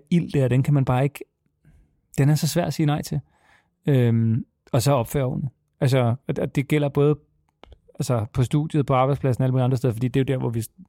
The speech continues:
det, det, der kommer til udtryk i forhold til arbejdsglæde, men det, altså, kommer eddermame også til at betale sig på den lange bane. Lad være med at, du ved,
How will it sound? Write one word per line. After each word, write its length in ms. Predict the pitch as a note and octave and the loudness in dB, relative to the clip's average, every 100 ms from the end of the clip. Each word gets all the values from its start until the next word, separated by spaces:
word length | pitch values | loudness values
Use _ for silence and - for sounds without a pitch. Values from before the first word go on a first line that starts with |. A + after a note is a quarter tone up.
| - - | -12 -8
det, 240 | C3+ - | -8 -4
det, 80 | C3 | -4
der 80 | B2 | -2
kommer 240 | A#2 A2+ | -2 -2
til 120 | A2+ | -2
udtryk 200 | B2 C3 | -2 -2
i 40 | A2+ | -2
forhold 180 | C3 A#2+ | -4 -2
til 60 | |
arbejdsglæde, 500 | B2+ D#3 - B2+ B2 - - - - - | -2 -2 -2 -2 -2 -6 -16 -20 -16 -4
men 220 | C3 B2 | -2 0
det, 160 | B2 - _ | 0 -2 _
altså, 160 | D3 - - | -6 -4 0
kommer 220 | B2 B2+ | 0 0
eddermame 360 | D#3+ C#3 B2 | 0 0 2
også 140 | A#2+ - | 0 0
til 60 | |
at 40 | B2 | -4
betale 320 | B2 C3+ C#3 | -2 -4 -4
sig 140 | G#2+ | -4
på 100 | - | -4
den 100 | A2+ | -2
lange 460 | A2 A2+ B2 B2+ E3 | -2 0 0 -2 -4
bane. 300 | A#2+ A#2 A#2 - - _ _ _ - | -4 -2 -4 -6 -20 _ _ _ -4
Lad 140 | B2 G#2+ | -2 0
være 320 | B2+ B2+ A2 | 0 0 0
med 220 | G#2+ G#2 | 0 0
at, 420 | - D#3 G#2+ F#2+ - _ - | -2 -2 -2 -4 -6 _ -4
du 60 | |
ved, 140 | G#2 | -2